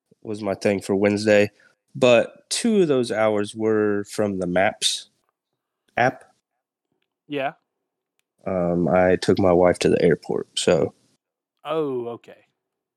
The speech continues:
Speaker 1: But that's still fucking seven and a half hours. <laughs> Like,
Speaker 2: Yeesh. Yeah, that's
Speaker 1: that's
Speaker 2: a
Speaker 1: just
Speaker 2: lot.
Speaker 1: not good.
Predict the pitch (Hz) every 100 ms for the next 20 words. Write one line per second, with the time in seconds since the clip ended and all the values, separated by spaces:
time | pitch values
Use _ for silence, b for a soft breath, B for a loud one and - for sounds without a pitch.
0 | _ _ _ _ _ _ 139 170 160 -
1 | - 208 170 - 147 - 139 - - -
2 | - 165 175 180 175 - 143 135 120 -
3 | 131 127 - - 123 123 113 80 101 -
4 | - 147 - 147 - 135 - _ _ _
5 | _ - 247 359 320 - - - - _
6 | _ _ _ _ - 120 127 175 185 160
7 | 151 135 139 - 202 285